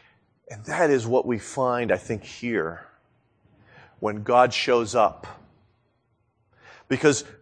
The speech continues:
that word glory, kabod, has something to do with weightiness. And when God shows up, he, he, in a sense, tosses his weight around, and everything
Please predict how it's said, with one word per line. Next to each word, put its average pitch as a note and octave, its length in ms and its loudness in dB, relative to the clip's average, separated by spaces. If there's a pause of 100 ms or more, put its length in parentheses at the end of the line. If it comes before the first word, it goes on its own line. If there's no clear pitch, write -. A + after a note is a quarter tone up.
(100)
that C3+ 240 6
word D#3+ 340 4
glory, F#3+ 760 2 (920)
kabod, E3 760 2 (760)
has D3+ 140 -4
something F#3 420 2
to D#3+ 80 6
do D3+ 200 4
with B2+ 280 4
weightiness. B2 1300 0 (1080)
And D3+ 200 0
when C3+ 220 2
God D#3 340 4
shows D3 480 2
up, D3 400 4 (420)
he, B2 220 4
he, A#2+ 280 0 (140)
in B2 100 -4
a A2 60 -2
sense, C3 440 2
tosses D3+ 500 4
his B2+ 160 0
weight B2+ 280 4
around, G2 600 2 (1120)
and C3+ 180 -4
everything C3+ 680 -2